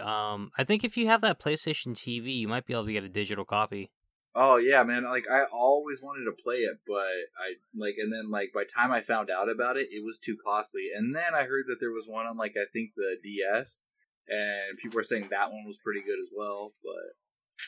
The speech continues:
Speaker 1: Yeah, there was a couple of handheld ones. There were some on the Game Boy Advance. Um, I, I don't,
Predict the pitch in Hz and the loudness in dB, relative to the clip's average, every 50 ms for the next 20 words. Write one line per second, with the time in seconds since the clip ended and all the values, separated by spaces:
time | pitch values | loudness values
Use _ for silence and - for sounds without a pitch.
0 | - _ _ _ _ _ - 147 160 165 185 202 208 208 - - 160 156 - 160 | -12 _ _ _ _ _ 4 4 6 6 6 4 2 0 2 4 4 6 8 6
1 | 123 127 135 127 123 127 123 120 113 117 117 120 117 - 131 127 123 - - 151 | 6 6 4 2 2 2 0 2 2 0 0 0 -2 -2 -4 -4 -4 -2 -2 0
2 | 143 135 131 123 117 104 110 113 113 110 113 113 104 98 104 107 107 104 101 - | 0 0 0 -2 -2 -2 -2 -2 -2 0 0 -2 -2 0 0 0 0 -2 -2 -6
3 | - - 107 107 107 104 104 101 101 - _ _ _ _ _ _ - 110 117 127 | -8 -8 -6 -4 -4 -4 -4 -6 -8 -12 _ _ _ _ _ _ -2 0 0 0
4 | 117 113 127 127 123 135 147 - | 0 0 -2 -2 -2 -2 -4 -4